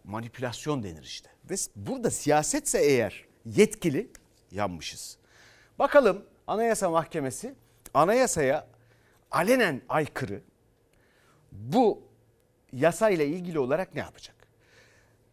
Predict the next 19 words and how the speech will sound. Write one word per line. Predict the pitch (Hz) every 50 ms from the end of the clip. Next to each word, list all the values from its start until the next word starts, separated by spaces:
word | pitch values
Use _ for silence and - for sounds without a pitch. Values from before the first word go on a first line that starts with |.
| _ _
Anayasa | - 208 240 269 285 269 233 - 220 208
Mahkemesi | 196 185 175 - 202 190 208 208 - - - -
anayasayı | 139 160 185 202 214 233 233 220 - 220 208 185 139
görmezden | 180 190 202 196 196 196 185 170 151 196 185 165 - - _ _
mi | 123 135 127
gelecek? | 101 110 92 85 80 - 135 - - - _ -
Anayasayı | 147 180 214 226 226 208 - 208 185 175 175
tanımayacak | - 160 175 202 202 190 156 135 117 117 110 - _
mı? | 120 120 156
Böylece | 180 175 143 170
kendi | 165 - 165 151 147 147 143 170 170 151 - - - _ _ _ _ _ _ _
varlığı | 101 156 170 156 170 151 156 156 135
da | 139
sorgulanır | - - 135 131 117 107 113 110 104 107 95
hale | 104 95 92 95 90
gelecek. | 90 85 85 85 98 101 101
Bunu | 127 175 214
mu | 254 277
yapacak? | 233 151 117 117 104 92 - -